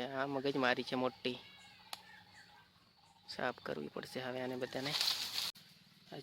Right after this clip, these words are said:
જોમેલ દેખો જોઈ, કેટલી ખતરનાક છે. ચાલો, આમાંથી બધા તોડી તોડીને મેં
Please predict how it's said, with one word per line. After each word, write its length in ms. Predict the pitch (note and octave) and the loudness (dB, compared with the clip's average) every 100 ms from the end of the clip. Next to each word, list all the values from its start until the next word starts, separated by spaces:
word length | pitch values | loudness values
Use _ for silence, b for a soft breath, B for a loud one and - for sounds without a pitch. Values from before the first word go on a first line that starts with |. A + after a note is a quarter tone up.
| - | -2
જોમેલ 360 | C3+ C#3 C#3 C3+ | 0 2 2 2
દેખો 200 | C#3 - C3 | 2 2 0
જોઈ, 180 | C3+ C#3+ - - | 0 -2 -8 -6
કેટલી 400 | C#3 - C#3+ C3+ | -6 0 2 4
ખતરનાક 500 | C#3+ - C3 B2+ B2+ - | 2 2 0 2 0 -2
છે. 100 | C3 C3 - - - - - - - - - - - - - - - | -8 -8 -12 -16 -16 -16 -16 -6 -6 -8 -20 -20 -20 -20 -20 -20 -14
ચાલો, 200 | - - B2+ | -6 -4 0
આમાંથી 420 | C3 C3 - B2+ | 0 0 0 0
બધા 260 | C3 C3+ - | 2 2 2
તોડી 260 | C3 C3 | 2 4
તોડીને 280 | C3+ C3 C3 | 4 4 4
મેં 140 | C3 | 4